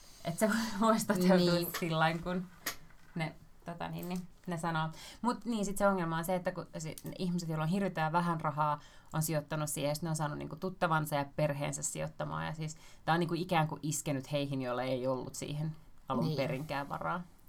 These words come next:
Speaker 2: Ja sitten kun mä luen nyt tästä, kun tästä nimenomaan Motti-dokkarista, kun on kirjoitettu juttu, niin sitten tässä siis, tää, siis suomalaisia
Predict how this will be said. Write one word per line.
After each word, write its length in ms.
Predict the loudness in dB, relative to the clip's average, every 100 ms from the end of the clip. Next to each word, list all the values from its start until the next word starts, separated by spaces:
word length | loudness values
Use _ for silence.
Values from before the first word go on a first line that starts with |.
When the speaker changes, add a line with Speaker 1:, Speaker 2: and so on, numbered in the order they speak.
| -20 -14
Speaker 2:
Ja 180 | -6 -4
sitten 300 | -6 -6 -8
kun 80 | -6
mä 120 | -6
luen 240 | -2 -2
nyt 140 | -2 -4
tästä, 280 | -8 -8 -10
kun 120 | -10
tästä 360 | -12 -10 -12 -12
nimenomaan 560 | -12 -10 -10 -8 -8
Motti-dokkarista, 1400 | -8 -10 -12 -16 -16 -16 -16 -12 -6 -6 -6 -8 -8 -10 -10
kun 80 | -10
on 60 |
kirjoitettu 420 | -10 -10 -10 -12 -12
juttu, 520 | -8 -8 -8 -12 -10
niin 360 | -10 -10 -12
sitten 560 | -12 -16 -14 -12 -12 -10
tässä 300 | -10 -10 -12
siis, 380 | -12 -10 -10 -14 -18 -18 -18 -16 -18 -20 -20 -20 -6
tää, 160 | -4 -2
siis 260 | -2 -4 0
suomalaisia 720 | 0 2 2 2 2 0